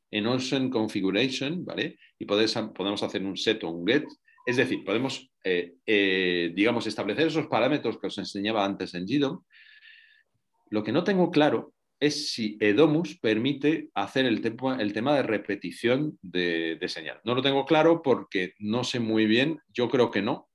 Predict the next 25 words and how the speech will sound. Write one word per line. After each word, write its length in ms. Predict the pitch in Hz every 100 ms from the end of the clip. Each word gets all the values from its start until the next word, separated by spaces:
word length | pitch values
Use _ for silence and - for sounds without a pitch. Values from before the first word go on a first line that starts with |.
| -
Yo 260 | 92 113
creo 120 | 107 95
que 80 | 95
no 140 | 139
es 120 | 143
a 80 | 110
través 260 | 104 107 101
de 60 |
un 120 | 98
parámetro, 920 | 95 95 92 90 90 87 87 85 85 _ -
eh, 360 | 82 82 80 80
de 100 | 90
este 180 | - 78
tipo. 320 | 107 107 156
Es 100 | -
otra 180 | 92 90 - -
clase 220 | 92 95
de 60 | 87
comando. 380 | 98 117 147 - -
Pero 140 | 101 87
bueno, 180 | -
es 100 | -
algo 240 | 90 92 92
a 60 |
investigar. 600 | 92 87 85 85 107 120